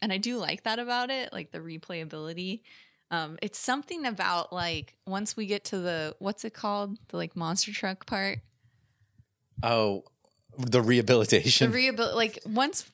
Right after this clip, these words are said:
Speaker 1: once the film, like, gets to that point, I just kinda start to lose interest.
Speaker 2: Hmm.
Speaker 1: Like, it just feels like it's done, you know?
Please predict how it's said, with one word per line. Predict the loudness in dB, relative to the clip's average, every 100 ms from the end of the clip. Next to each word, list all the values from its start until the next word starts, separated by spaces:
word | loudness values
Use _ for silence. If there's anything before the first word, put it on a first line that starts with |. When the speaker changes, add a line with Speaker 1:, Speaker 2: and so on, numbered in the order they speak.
| -10
Speaker 1:
once | -4 -4 -4
the | -6
film, | -2 -2 0
like, | -2 -2
gets | -4 -4
to | 0
that | 0 0
point, | -4 -4 -2
I | -2
just | -2 -2 -2
kinda | -2 0
start | 0 0 -2 -4
to | -6
lose | -4 -2
interest. | -2 -2 -2 -2 0 -2 -4 0
Speaker 2:
Hmm. | 2 2
Speaker 1:
Like, | 0 -4
it | -2
just | -2 0
feels | 0 0 0
like | -2 -2 -4 -12 -16 _ _ _ _ _ -6
it's | -6 -6
done, | -4 -2 -2 -2 -2 -2 -2
you | -4 -2
know? | -2 -2